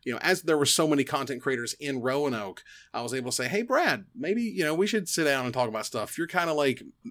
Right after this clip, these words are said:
you know, me if, if, if I was good at Magic cards." And so, uh,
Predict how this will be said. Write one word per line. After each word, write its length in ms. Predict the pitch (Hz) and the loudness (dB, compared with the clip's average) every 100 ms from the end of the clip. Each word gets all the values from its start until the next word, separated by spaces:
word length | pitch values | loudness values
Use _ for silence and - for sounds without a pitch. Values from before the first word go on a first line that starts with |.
| - | -10
you 140 | - 127 | -4 -4
know, 100 | 110 | -2
me 320 | 113 117 135 | -2 0 0
if, 180 | 123 - | 0 -4
if, 120 | 123 - | -10 -12
if 100 | - | -4
I 100 | 117 | -2
was 120 | 113 104 | -2 -4
good 120 | 113 | -4
at 80 | 92 | -4
Magic 280 | 104 98 - | -6 -8 -8
cards." 320 | 113 135 - - - - - | -6 -6 -10 -20 -20 -12 -6
And 160 | 139 | -4
so, 340 | 123 143 139 127 - _ | 0 0 0 -6 -18 _
uh, 280 | - 113 107 | -6 -4 -4